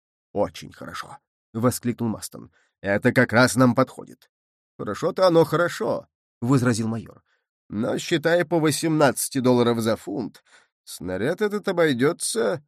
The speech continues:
«Сто семьдесят три тысячи двести пятьдесят долларов. Я это отлично знаю. Но не беспокойтесь, друзья мои,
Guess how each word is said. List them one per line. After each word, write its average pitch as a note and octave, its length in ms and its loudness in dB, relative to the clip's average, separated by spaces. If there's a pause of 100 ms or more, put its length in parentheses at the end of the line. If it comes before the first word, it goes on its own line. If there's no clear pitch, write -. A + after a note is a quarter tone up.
(200)
«Сто - 420 -4
семьдесят E3 560 -4
три C#3 140 0
тысячи E3 480 -6
двести D3+ 500 0
пятьдесят B2+ 600 -4
долларов. B2 500 -12 (380)
Я F2+ 180 -6
это F#2 140 -4
отлично A2+ 400 -6
знаю. B2+ 320 -12 (480)
Но C3+ 220 6
не C#3+ 100 2
беспокойтесь, C#3 640 -4
друзья C3 300 0
мои, B2+ 260 -2